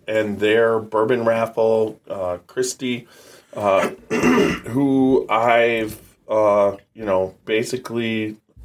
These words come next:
uh, met and is running this raffle, uh, for a really good cause. So anybody out there,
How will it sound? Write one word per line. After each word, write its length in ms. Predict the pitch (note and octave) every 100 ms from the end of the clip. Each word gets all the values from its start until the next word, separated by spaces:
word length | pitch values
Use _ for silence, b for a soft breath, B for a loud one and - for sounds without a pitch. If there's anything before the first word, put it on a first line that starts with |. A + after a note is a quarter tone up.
| - _ - _ _
uh, 420 | - G2 F#2+ F#2 F2
met 680 | F#2 G#2 G#2+ C3+ D3+ - - B B B -
and 160 | A2+ A2
is 160 | F#2
running 480 | G2+ B2+ C3+ C3+ A#2+
this 240 | A#2 A#2
raffle, 720 | G#2 G#2 G#2+ - B2+ B2 A#2+ -
uh, 480 | G2 F#2 F2+ F2+ F2 - _ _
for 180 | G#2+ F#2
a 60 |
really 400 | F#2 G#2+ A#2 C3
good 240 | B2 B2 A2
cause. 560 | - G#2+ A2+ C3 C3
So 240 | - G2+ G2
anybody 420 | G#2 A2 G#2+ G#2+
out 220 | G#2 G#2
there, 320 | B2 A#2 A2+